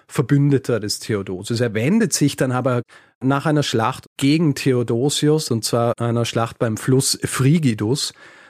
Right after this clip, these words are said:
wo Theodosius mit visigotischen Hilfstruppen kämpft, aber er verwendet sie so, dass er sie quasi, und wenn ich das jetzt so ein bisschen anachronistisch ausdrücken darf,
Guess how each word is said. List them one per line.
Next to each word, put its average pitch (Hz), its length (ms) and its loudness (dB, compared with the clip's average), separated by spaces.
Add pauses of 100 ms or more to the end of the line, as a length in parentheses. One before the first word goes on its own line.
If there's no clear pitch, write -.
(160)
wo 170 340 2
Theodosius 170 1040 2
mit 165 320 2
visigotischen 143 640 2
Hilfstruppen 135 720 0
kämpft, - 520 -4
aber 135 460 0 (380)
er 123 260 2
verwendet 127 520 0
sie 131 120 2
so, 135 300 2
dass 139 180 0
er 120 80 0
sie 117 240 -2 (180)
quasi, 123 360 2
und 117 340 -2
wenn 120 300 0
ich 117 80 2
das 113 160 0
jetzt 113 120 -2
so 123 80 0
ein 113 40 0
bisschen - 180 -4
anachronistisch 120 840 0
ausdrücken 131 460 0
darf, 117 180 0